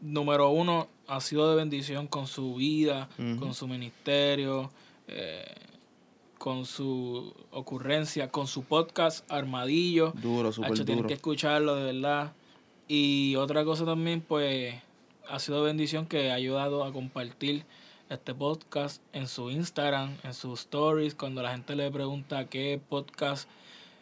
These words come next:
Speaker 1: en español les recomienda, pues, Código Cero.
Speaker 2: Código Cero
Speaker 1: No va, va.
Speaker 2: No, va a mandarte a escuchar el bananero ese.
Speaker 1: Exacto.
Speaker 2: Eso no existe, pero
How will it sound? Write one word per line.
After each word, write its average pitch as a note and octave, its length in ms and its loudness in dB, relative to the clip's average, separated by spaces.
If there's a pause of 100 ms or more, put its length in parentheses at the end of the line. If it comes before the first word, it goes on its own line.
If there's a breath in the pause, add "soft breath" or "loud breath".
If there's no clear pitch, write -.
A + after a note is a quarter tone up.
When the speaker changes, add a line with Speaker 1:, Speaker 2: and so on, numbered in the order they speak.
(220 soft breath)
Speaker 1:
en C#3 100 -4
español C3+ 480 -2
les C#3+ 120 4
recomienda, D3 640 2
pues, B2+ 280 -4 (1040 soft breath)
Código C3+ 320 0
Cero. C#3 480 0 (140)
Speaker 2:
Código - 380 -4
Cero - 340 -12
Speaker 1:
No B2 220 2
va, E2 560 0 (680 soft breath)
va. G2 340 2
Speaker 2:
No, - 140 10
va D3+ 80 10
a C#3 40 8
mandarte D3+ 400 6
a D3 40 6
escuchar D3 400 6
el C3+ 180 10
bananero B2+ 720 4
ese. C#3 220 0 (240)
Speaker 1:
Exacto. C3 540 -4
Speaker 2:
Eso C#3 120 2
no C#3+ 60 6
existe, C#3 320 2
pero G2+ 200 0